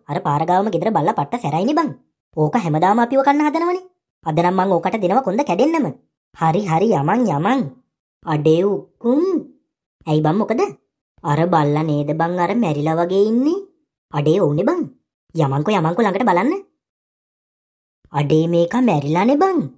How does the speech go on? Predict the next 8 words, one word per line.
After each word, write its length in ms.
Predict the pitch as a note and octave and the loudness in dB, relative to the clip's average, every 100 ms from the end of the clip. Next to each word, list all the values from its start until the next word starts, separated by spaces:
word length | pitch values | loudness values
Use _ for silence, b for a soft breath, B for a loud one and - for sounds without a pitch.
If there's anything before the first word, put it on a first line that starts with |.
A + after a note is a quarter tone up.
| _ _ _ _ _ | _ _ _ _ _
උදේ 320 | D3 D3+ E3 A#3 | -4 0 2 2
යද්දිත් 480 | D3 C3 D3+ G3 A#3+ | 0 -2 -6 -4 0
හොඳට 260 | B3 C4+ | 0 2
හිටියානේ. 580 | D4+ D4+ D#4+ D#4 C#4+ E3 - _ _ _ _ _ | 2 0 2 2 0 -2 -8 _ _ _ _ _
මැරුණ 280 | D3+ C#3+ D3 | -2 0 0
එක 80 | F3 | 0
හොඳයි 260 | G3+ F3 A3 | 2 2 2
බං. 160 | A#3 | 2